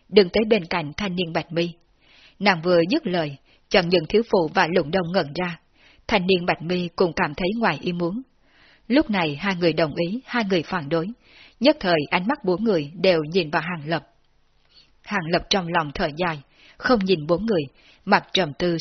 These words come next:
suy nghĩ. Vì linh quả, mạo hiểm một chút cũng đáng giá. Nhưng theo lời Hồng Tiên Tử, cũng không thể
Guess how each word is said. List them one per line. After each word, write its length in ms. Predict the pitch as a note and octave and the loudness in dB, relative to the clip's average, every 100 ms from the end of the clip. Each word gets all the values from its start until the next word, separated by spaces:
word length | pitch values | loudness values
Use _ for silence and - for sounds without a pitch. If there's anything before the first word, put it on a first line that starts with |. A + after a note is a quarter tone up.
| - | 0
suy 120 | G3+ | 0
nghĩ. 300 | E3+ D#3+ C#3 - _ _ _ _ _ _ _ _ _ _ | 0 -4 -6 -16 _ _ _ _ _ _ _ _ _ _
Vì 280 | E3+ F#3+ E3 | 0 4 4
linh 260 | D3+ F3+ D#3 | 2 -4 -2
quả, 220 | F3+ C#3 C#3 - _ _ | -4 -4 -8 -18 _ _
mạo 180 | - G3+ | 2 4
hiểm 200 | F3 D#3 | 4 2
một 220 | F3+ C#3+ | 0 0
chút 180 | - D4+ - | -2 -4 0
cũng 200 | E3+ D3 | 0 0
đáng 200 | E3 D#3+ | -4 -4
giá. 300 | E3 D#3+ A3+ _ _ _ - _ | -6 -6 -12 _ _ _ -20 _
Nhưng 200 | G#3 F3 | 4 6
theo 140 | G3 | 4
lời 320 | E3+ E3+ D#3 D3+ | 4 4 2 2
Hồng 220 | F3+ D3 | 0 0
Tiên 180 | F3+ E3 | -4 -2
Tử, 260 | F3+ C#3+ C#3+ _ _ _ | -2 -2 -8 _ _ _
cũng 180 | G#3 E3 | 0 2
không 160 | B3 | 0
thể 100 | A#3 | 0